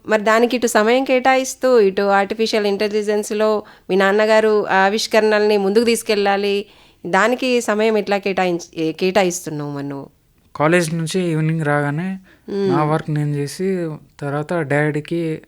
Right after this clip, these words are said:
Speaker 2: ఏవైతే క్రియేట్ చేసి ఇవ్వాలో అవి చేసిస్తున్నా డాడీకి.
Speaker 1: మ్మ్.
Speaker 2: తర్వాత చదువుకి మార్నింగ్ and ఈవినింగ్ కూడా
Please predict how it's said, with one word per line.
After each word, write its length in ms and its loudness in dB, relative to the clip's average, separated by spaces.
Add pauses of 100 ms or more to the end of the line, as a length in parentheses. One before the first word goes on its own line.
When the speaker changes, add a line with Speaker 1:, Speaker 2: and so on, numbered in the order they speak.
(120)
Speaker 2:
ఏవైతే 480 -2 (600)
క్రియేట్ 300 2
చేసి 320 -4
ఇవ్వాలో 360 -6
అవి 440 -4 (140)
చేసిస్తున్నా 500 -4
డాడీకి. 440 -6
Speaker 1:
మ్మ్. 720 -4 (280)
Speaker 2:
తర్వాత 800 -6 (420)
చదువుకి 640 0
మార్నింగ్ 680 -2
and 260 -2
ఈవినింగ్ 400 0
కూడా 320 2